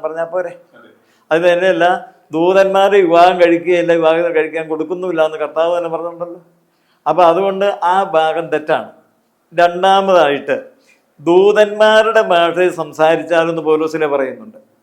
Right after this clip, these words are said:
Speaker 1: കൊരിന്ത്യർ ലേഖനം പതിമൂന്നാം അധ്യായത്തിൽ. ദൂതന്മാരുടെ ഭാഷ നമുക്ക് സംസാരിക്കാമെങ്കിൽ ഒരുത്തൻ കള്ളു പിടിച്ചിട്ട് തെറ്റും തെറിയൊക്കെ പറഞ്ഞേച്ച് അത് ഞാൻ ദൂതന്മാരുടെ ഭാഷയാന്ന് പറയാൻ പാടില്ലേ?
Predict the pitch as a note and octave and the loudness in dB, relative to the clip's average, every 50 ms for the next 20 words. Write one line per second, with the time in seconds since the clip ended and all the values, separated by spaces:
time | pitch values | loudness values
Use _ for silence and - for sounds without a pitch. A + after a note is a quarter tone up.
0 | _ - F#3 F3 E3+ F3+ E3+ E3 D#3+ D#3 D#3 D#3 D#3 D#3+ D#3+ D#3 D3+ D3+ C#3+ C3+ | _ -4 -4 -2 -2 0 0 0 0 -2 -2 -2 -2 -2 -2 -2 -4 -4 -6 -6
1 | B2 B2 A#2+ A#2 A2 A2 A#2 - _ _ _ _ _ _ _ _ _ _ - D3 | -6 -8 -8 -8 -10 -12 -18 -20 _ _ _ _ _ _ _ _ _ _ -8 -4
2 | E3 E3+ F3+ F#3 F#3 G3 F#3+ F#3+ G3 G3+ G3+ G3 G3 G#3 F#3 F3+ F3 F3 E3+ F3+ | -2 0 0 0 0 -2 -2 -2 -2 0 0 0 0 0 2 4 2 2 2 0
3 | F3 E3 E3 E3+ F#3 F3+ E3 D#3 D3+ D#3+ D#3+ D#3 D#3 D#3 D#3+ D#3 D#3 D#3+ D#3 D3+ | 0 0 -2 0 -2 -2 -2 0 0 0 0 0 0 -2 -2 -2 -2 -2 -4 -4
4 | D3 C#3 E3+ E3+ E3 D#3 D3 D3 D#3 E3 E3 D3+ C#3 D#3 D3+ D#3 C#3+ D3 C#3+ C#3+ | -4 -6 -8 -8 -6 -8 -8 -6 -6 -8 -8 -8 -8 -10 -10 -6 -6 -6 -8 -8
5 | E3 D3+ D#3+ D3+ D#3 D3+ D3 D3+ C#3+ D3 C#3 C#3 D3 D3 C#3+ D3 B2 G#2 - - | -6 -6 -4 -2 -2 -4 -4 -6 -6 -6 -8 -6 -8 -8 -6 -6 -6 -6 -8 -14
6 | _ _ _ _ _ _ C#3+ D#3+ F3+ F3+ F3+ F3 D#3+ E3 F3 F3+ G3 G3+ G3 G3+ | _ _ _ _ _ _ -4 0 0 0 0 -2 -2 -4 -2 -2 -2 -4 -2 0
7 | G#3 G#3 G3+ G#3 G#3 G3 G3 F#3+ F#3+ F#3 F#3 F3+ F#3 F3 F3+ F3+ F3+ F3 E3+ D#3+ | 0 2 2 2 2 2 2 0 0 -2 -4 -2 -2 0 0 0 0 0 0 -2
8 | D#3+ D3+ D3 B2+ A#2 A#2 | -4 -4 -4 -10 -12 -18